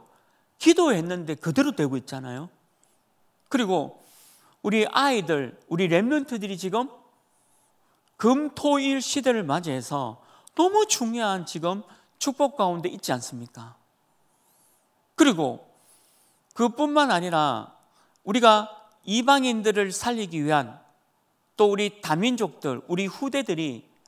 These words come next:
우리 교회 와서 놀고 우리 교회 오는 게 편하고 우리 교회에서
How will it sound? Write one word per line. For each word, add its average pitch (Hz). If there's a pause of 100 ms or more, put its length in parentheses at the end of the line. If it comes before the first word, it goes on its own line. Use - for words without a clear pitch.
(160)
우리 220
교회 302
와서 233
놀고 147 (540)
우리 196
교회 262
오는 247
게 190
편하고 151 (360)
우리 185
교회에서 190